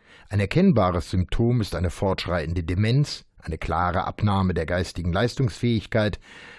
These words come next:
oder epileptische Anfälle. Wie bei einigen organischen Schäden kann das Hirnvolumen nicht wieder aufgebaut werden,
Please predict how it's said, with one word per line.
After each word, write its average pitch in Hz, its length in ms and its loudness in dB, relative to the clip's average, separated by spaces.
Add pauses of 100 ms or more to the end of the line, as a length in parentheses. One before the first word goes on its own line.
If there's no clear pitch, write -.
oder 147 320 6
epileptische 104 640 0
Anfälle. - 480 -8 (760)
Wie - 100 0
bei - 140 0
einigen 139 420 2
organischen 110 560 0
Schäden 85 480 -4
kann 101 160 0
das 95 160 -2
Hirnvolumen 131 640 4
nicht 117 320 0
wieder 101 240 0
aufgebaut 78 640 -6
werden, - 260 -12